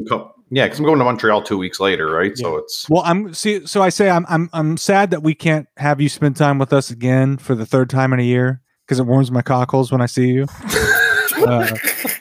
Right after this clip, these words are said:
Speaker 2: so I'm sad that we're not gonna hang out with you in Indy. Indianapolis is special to me because I've been there three times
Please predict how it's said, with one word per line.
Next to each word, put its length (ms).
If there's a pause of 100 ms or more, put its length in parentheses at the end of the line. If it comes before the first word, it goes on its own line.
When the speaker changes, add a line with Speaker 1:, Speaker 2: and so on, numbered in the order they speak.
(1400)
Speaker 2:
so 80
I'm 140
sad 380
that 120
we're 120
not 120
gonna 120
hang 240
out 160
with 180
you 100
in 100
Indy. 360 (180)
Indianapolis 680
is 100
special 320
to 100
me 380
because 280
I've 140
been 160
there 220
three 180
times 600